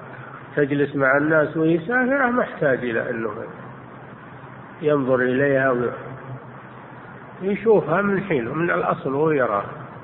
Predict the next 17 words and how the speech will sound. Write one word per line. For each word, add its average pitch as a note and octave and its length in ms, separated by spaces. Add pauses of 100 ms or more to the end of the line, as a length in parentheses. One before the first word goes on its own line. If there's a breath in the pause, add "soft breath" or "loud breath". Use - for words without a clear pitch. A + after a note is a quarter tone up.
(1400)
دل D#3 220
على C3 320
أنها D#3 300
كانت G#3 380
محجبة A#2+ 640
ولا D3+ 300
يرى C3 240
وجهها A2 540 (160)
ولا C#3 300
يرى C3+ 200
كفيها A#2 680 (1300)
ولا C#3+ 300
يرى C3 380
شعرها، A#2+ 540 (1160)
هذا C3+ 240
هو E3+ 160
الأصل. B2 400